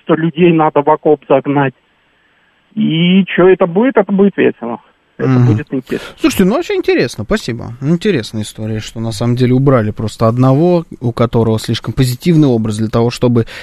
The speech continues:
Speaker 2: весь негатив на себя принял другой. М, как теория достаточно,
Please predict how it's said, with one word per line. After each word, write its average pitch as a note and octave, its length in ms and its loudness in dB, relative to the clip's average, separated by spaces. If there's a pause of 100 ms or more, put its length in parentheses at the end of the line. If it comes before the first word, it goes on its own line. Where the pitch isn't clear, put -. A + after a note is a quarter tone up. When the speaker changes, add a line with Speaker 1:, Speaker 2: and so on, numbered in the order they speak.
(140)
Speaker 2:
весь C3 240 2
негатив C3+ 460 0
на B2 100 -2
себя C3 280 0
принял B2+ 340 2
другой. C3 500 0
М, F2 340 -8
как - 220 -4
теория C4+ 460 2
достаточно, E3 640 -2